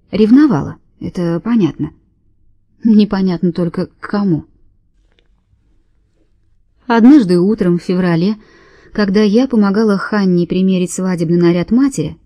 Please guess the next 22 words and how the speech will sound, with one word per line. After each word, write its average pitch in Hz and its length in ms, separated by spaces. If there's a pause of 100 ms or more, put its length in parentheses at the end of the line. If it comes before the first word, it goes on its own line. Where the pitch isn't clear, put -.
(560)
в 180 120
открытых 254 460
дверях 233 360
появилась 254 580
Эмилин. 156 500 (1120)
Она 196 300
молча 196 380
встала 190 320
рядом 196 420 (300)
и 196 240
глядела, 202 460
как 202 200
мы 196 140
разворачиваем 202 680
папиросную 214 560
бумагу 208 560 (420)
и 185 180
извлекаем 185 580
отделанное 202 640
кружевом 196 480
атласное 185 540
платье. 156 460